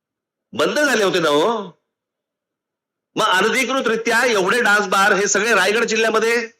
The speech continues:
तेही कोणाचे? तेही इतक-, अ, मराठी लोकांचे. म्हणजे इथून पिळला गेलात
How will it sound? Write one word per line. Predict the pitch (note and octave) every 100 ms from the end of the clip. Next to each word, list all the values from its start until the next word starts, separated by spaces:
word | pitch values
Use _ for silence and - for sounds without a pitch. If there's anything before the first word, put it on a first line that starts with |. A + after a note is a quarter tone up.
| _ G#3+
तेही | G#3 B3+
कोणाचे? | A#3 A#3 A#3 A3+ A#3 A#3+ A#3+ -
तेही | C3 G3
इतक-, | F#3 - G#3
अ, | F3+ F3
मराठी | F#3 G3 G3+ G3+
लोकांचे. | G3+ G3 F3+ G3+ G3 - _ _ _ _ _ _ _ _ _ _ _ _ _ _ _ _ _ _ _ _ _ _ _ _ _ _ _ _ _ _ _ _ _ _ _ _ _ _ _ _ -
म्हणजे | F#3+ A#3
इथून | G#3 G#3 C#4 C#4+
पिळला | C#4 B3+ B3
गेलात | B3+ G#3 D#3+ F#3